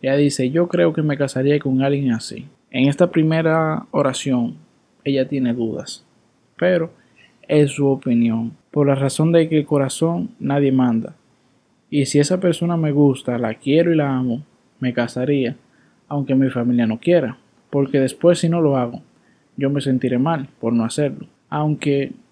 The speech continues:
ellos se sentirán bien. Y nadie sabe si ellos después cambian de opinión y dicen que estaban equivocados. Otra opinión de Rinaldo dice, "Si la mujer tiene deseo de aprender, uno puede casarse, pero si la mujer no tiene deseo de aprender de nada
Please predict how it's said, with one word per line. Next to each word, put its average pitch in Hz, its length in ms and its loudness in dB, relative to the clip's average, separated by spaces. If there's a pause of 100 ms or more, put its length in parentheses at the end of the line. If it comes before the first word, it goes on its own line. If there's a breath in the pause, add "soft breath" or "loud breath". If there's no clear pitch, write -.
ellos 135 300 0
se 135 60 -8
sentirán 123 440 0
bien. 139 300 -4 (200)
Y 160 160 4
nadie 170 280 2
sabe 165 320 0
si 139 240 0
ellos 147 420 0
después 131 520 -4
cambian 143 480 0
de 127 60 0
opinión 147 540 -4 (140)
y 120 140 0
dicen 131 320 0
que 139 80 -4
estaban 123 340 0
equivocados. 104 800 -8 (200)
Otra 139 220 0
opinión 147 380 0
de 143 100 0
Rinaldo 147 340 0
dice, 131 440 -2
"Si - 160 -4
la 143 100 2
mujer 147 380 0
tiene 180 240 -2
deseo 160 340 0
de 160 80 2
aprender, 127 520 -2 (440)
uno 147 240 0
puede 135 300 -2
casarse, 139 580 -4 (800)
pero 127 180 -2
si 127 140 -6
la 123 100 -2
mujer 120 300 0
no 156 160 -2
tiene 147 240 -2
deseo 135 300 -2
de 135 60 2
aprender 120 560 -2
de 110 140 -4
nada 117 460 -4